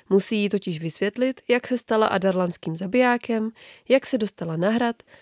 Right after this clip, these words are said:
a o co vlastně v tom klání jde. Samozřejmě ale princezně neřekne úplně všechno a nezmíní se ani o Kainovi a o nestvůře, kterou vyvolával. Další den ráno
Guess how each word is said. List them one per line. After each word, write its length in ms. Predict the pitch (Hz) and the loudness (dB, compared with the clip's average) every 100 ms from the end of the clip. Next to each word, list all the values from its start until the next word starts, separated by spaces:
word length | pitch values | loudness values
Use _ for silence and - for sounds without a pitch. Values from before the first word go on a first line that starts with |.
| _ | _
a 100 | 196 | -2
o 80 | - | -2
co 180 | - 285 | 0 0
vlastně 320 | 233 208 214 | 2 2 -2
v 60 | - | 0
tom 160 | 185 | -2
klání 480 | 185 180 170 170 165 | -2 -2 0 0 0
jde. 220 | 160 165 151 _ _ _ - | 0 -2 -6 _ _ _ -6
Samozřejmě 680 | - 226 269 277 262 262 | 0 2 2 4 4 2
ale 200 | 202 202 | 2 0
princezně 500 | 196 180 - 185 185 | 2 -2 -2 0 2
neřekne 400 | 170 180 185 196 | 2 0 0 -2
úplně 340 | 175 - 175 170 | -4 -4 -2 -2
všechno 460 | - 180 190 165 - _ - - - | -4 -6 -4 -6 -8 _ -20 -20 -4
a 60 | 180 | 2
nezmíní 500 | 175 175 233 240 254 | 2 2 2 4 2
se 180 | - - | 0 0
ani 260 | 208 208 | 0 0
o 80 | 175 | -2
Kainovi 580 | - 175 175 208 214 233 - | -2 0 2 2 0 -2 -2
a 120 | 185 | -4
o 80 | 175 | 0
nestvůře, 520 | 175 185 - 214 247 | -2 -2 -2 0 2
kterou 320 | 254 220 214 | 0 0 0
vyvolával. 680 | 185 175 180 165 160 165 170 - _ _ _ _ _ _ - - _ 196 | 0 0 -2 -2 -4 -6 -10 -14 _ _ _ _ _ _ -20 -20 _ 0
Další 380 | 208 214 214 180 | 2 2 -2 0
den 220 | 175 180 | 2 2
ráno 560 | 165 160 165 185 240 | 0 -2 0 0 0